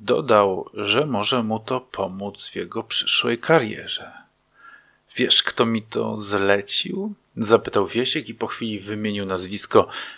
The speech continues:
znanego polityka. „Niemożliwe”,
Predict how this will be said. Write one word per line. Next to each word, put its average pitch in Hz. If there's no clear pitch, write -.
znanego 104
polityka. -
„Niemożliwe”, 123